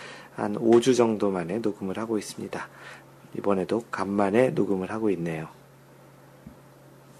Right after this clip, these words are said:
카페에 인사글 올리신 분들 몇 분 계시는데요. 어, 파파룰라님, "안녕하세요. 비루한 골-, 백돌이 골퍼 파파룰라입니다.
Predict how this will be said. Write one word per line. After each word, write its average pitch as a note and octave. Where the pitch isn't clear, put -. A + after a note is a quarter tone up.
카페에 D3+
인사글 C#3
올리신 A#2
분들 A#2+
몇 G#2+
분 C3
계시는데요. A2+
어, A#2
파파룰라님, C3+
"안녕하세요. A#2+
비루한 A2+
골-, G2+
백돌이 A2+
골퍼 G#2+
파파룰라입니다. A#2+